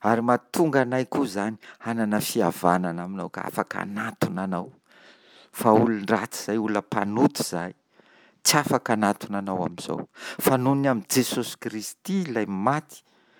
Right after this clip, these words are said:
teo amin'ny hazo fijaliana, ilay maty ny voadra teo amin'ny hazo fijaliana, dia izany no azahoanay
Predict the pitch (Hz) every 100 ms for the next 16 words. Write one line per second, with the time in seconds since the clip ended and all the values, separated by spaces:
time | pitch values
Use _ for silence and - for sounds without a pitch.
0 | _ _ _ - 151 127 107 101 95 -
1 | 104 92 95 90 104 - - - _ _
2 | _ _ _ _ 110 110 107 104 127 143
3 | - - - _ _ _ _ _ _ -
4 | 117 107 - 107 101 - 101 101 101 -
5 | 131 101 92 92 - - - 87 85 90
6 | 90 87 _ _ - - - - _ _
7 | - 98 90 95 104 101 85 82 85 85
8 | 82